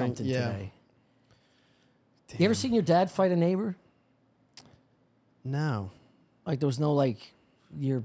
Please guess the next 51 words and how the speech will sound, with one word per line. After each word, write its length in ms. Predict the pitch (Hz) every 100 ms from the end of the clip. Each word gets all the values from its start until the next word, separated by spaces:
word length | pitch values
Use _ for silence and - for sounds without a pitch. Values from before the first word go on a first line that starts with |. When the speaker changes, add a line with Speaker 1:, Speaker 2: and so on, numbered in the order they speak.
| -
Speaker 1:
you're 340 | 147 180 135
using 320 | 139 143 131 139
my 200 | 131 117
parking 400 | 147 143 - 131
spot. 400 | - 147 143 - _ _ _ _ _ _ _ _
You're 140 | 147 135
parked 400 | 143 143 143 143
Speaker 2:
No. 200 | 139 135
Speaker 1:
too 220 | - 170
far 360 | - 156 151 143
into 240 | 143 147
this 340 | 131 123 - -
curb." 440 | - 151 156 139 - _
Speaker 2:
No, 320 | 147 151 156
my 120 | 160
neighbors 380 | 170 240 330 262
growing 240 | 196 214 196
up 160 | 202
were, 100 | 165
like, 240 | 147 143 120
nice. 300 | 117 139 127
My 160 | 143
neighbors 340 | 175 208 226 180
next 200 | 180 -
door 300 | 170 175 147
was, 260 | 127 123 139
uh, 300 | 135 127 117 -
Pam 220 | 147 185
and 120 | 127
Bill. 380 | 135 143 113 107 - 120
Bill 180 | 165 160
was 120 | 127
the 40 | 120
man. 300 | 127 127 127
I'd 220 | 135 143
go, 80 | 147
I'd 200 | 160 165
go 100 | 170
over 160 | 175 170
there 240 | 175 160
in 60 | 151
my, 220 | 147 139
Speaker 1:
Pam. 260 | 135 113 160
Speaker 2:
my, 240 | 147 139 -
like, 220 | 143 120
fully 360 | - 175 185
dressed 380 | 156 156 147 -
up 220 | 147 151
in 180 | 143 123
football 400 | 120 143 147 147
gear. 300 | 151 156 175